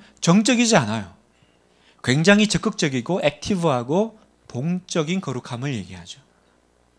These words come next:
그래서 레위기의 저 주제를 좀 보면 전반부, 후반부로 나눠서 전반부에서는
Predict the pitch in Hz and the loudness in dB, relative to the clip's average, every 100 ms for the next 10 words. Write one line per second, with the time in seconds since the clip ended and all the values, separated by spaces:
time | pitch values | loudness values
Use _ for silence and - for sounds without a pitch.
0 | _ _ _ _ _ - - - - - | _ _ _ _ _ -20 -18 -14 -12 -14
1 | - - 240 285 160 156 240 240 208 196 | -16 -4 2 8 8 8 8 8 6 6
2 | 185 185 165 - 185 220 233 196 151 131 | 2 2 0 0 4 4 4 2 0 -2
3 | 127 113 101 120 190 - _ _ _ _ | -2 0 0 -2 -6 -10 _ _ _ _
4 | _ _ _ _ _ _ _ _ _ _ | _ _ _ _ _ _ _ _ _ _
5 | _ _ _ _ _ _ - _ - - | _ _ _ _ _ _ -12 _ -20 -12
6 | - 165 208 208 196 196 202 196 170 120 | 4 6 8 6 4 6 6 6 4 4
7 | 135 139 120 120 131 - 147 190 208 165 | 2 0 0 -2 -2 0 4 4 4 0
8 | 120 113 170 107 | -2 -4 -4 -6